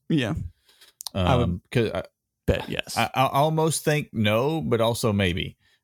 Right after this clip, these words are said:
Speaker 2: No, because they were so far along by the time Bungie got bought in the making of this game, but also maybe it's just like, "Hey, this is what we're thinking." And Bungie says,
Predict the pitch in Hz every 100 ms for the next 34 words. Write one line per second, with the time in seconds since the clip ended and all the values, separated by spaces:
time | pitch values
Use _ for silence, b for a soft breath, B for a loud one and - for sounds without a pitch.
0 | - 113 151 139 120 127 113 98 95 -
1 | _ _ _ _ _ _ _ 123 110 135
2 | 110 123 98 92 98 95 92 87 87 90
3 | 85 85 82 82 85 90 85 82 - _
4 | _ _ _ 92 85 85 87 85 90 85
5 | 85 87 98 104 87 95 101 92 85 90
6 | 90 85 - - 85 120 123 98 113 113
7 | 117 98 92 113 95 78 82 82 85 85
8 | 85 85 82 78